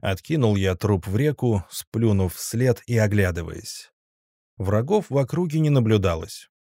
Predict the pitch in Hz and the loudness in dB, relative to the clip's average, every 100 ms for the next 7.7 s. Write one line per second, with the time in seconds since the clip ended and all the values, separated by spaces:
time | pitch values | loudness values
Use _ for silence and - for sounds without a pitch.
0 | _ - 104 107 139 156 139 127 113 104 | _ -6 0 0 0 -2 0 0 0 0
1 | 98 87 90 127 156 113 92 95 95 127 | 0 -2 -2 -2 2 0 2 0 0 0
2 | 165 110 87 82 - _ _ _ _ 151 | 0 0 -2 -10 -14 _ _ _ _ -2
3 | 160 151 135 131 - 123 104 - 98 87 | 0 0 0 -2 2 2 2 0 -2 -2
4 | - - - 165 120 95 92 98 95 104 | -12 -20 -8 -2 0 0 2 2 2 0
5 | 156 135 - 127 95 - - 147 147 143 | -2 -2 -2 0 0 -4 -8 -4 -2 0
6 | 147 135 117 110 107 - 131 117 113 110 | 0 2 2 2 0 0 -2 0 0 0
7 | 127 120 117 95 95 92 - | 2 0 0 2 2 0 -4